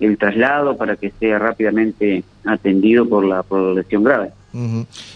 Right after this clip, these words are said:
Speaker 2: Y bueno, se logró encontrarlo a, a este muchacho, ahí la gente de la trece, bueno, había un operativo en toda la ciudad para localizarlo y ponerlo a disposición de, de la maj-, de, de la Fiscalía. Bueno, se logró el objetivo en la tarde de ayer.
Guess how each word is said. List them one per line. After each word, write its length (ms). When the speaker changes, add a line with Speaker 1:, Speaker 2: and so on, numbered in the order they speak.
Speaker 2:
Y 120
bueno, 180
se 120
logró 460
encontrarlo 960
a, 280
a 60
este 220
muchacho, 500
ahí 160
la 120
gente 260
de 20
la 100
trece, 440
bueno, 220
había 160
un 60
operativo 440
en 80
toda 160
la 80
ciudad 320
para 400
localizarlo 600
y 40
ponerlo 340
a 40
disposición 560
de, 440
de 100
la 100
maj-, 280
de, 380
de 100
la 80
Fiscalía. 600
Bueno, 220
se 120
logró 320
el 100
objetivo 840
en 160
la 80
tarde 240
de 100
ayer. 360